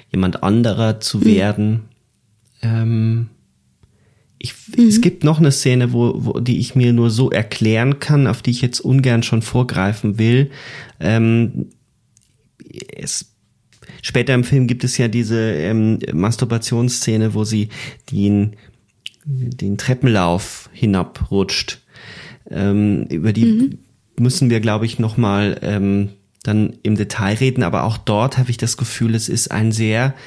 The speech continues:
Speaker 1: kindlicher Umgang. Äh, nur so kann sie irgendwie zu sich selber eine Beziehung aufbauen,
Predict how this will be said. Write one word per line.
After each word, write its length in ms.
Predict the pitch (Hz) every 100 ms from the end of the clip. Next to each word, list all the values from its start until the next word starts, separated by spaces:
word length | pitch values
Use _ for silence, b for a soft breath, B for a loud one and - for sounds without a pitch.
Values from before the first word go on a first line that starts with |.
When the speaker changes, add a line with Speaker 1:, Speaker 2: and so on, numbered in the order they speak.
| B _
Speaker 1:
kindlicher 640 | - 135 131 135 - 104 -
Umgang. 640 | 104 117 113 87 92 110 B B B B
Äh, 460 | - 95 95 95 98 101 b b _ _ _ _ _ _ _ _ _
nur 180 | 117 123
so 220 | 110 127
kann 280 | 131 127 127
sie 220 | 117 -
irgendwie 280 | 117 117 117
zu 180 | - 110
sich 240 | 113 110
selber 460 | - 87 85 98 120
eine 180 | 113 104
Beziehung 540 | 104 - - 120 95
aufbauen, 680 | - - - 62 55 65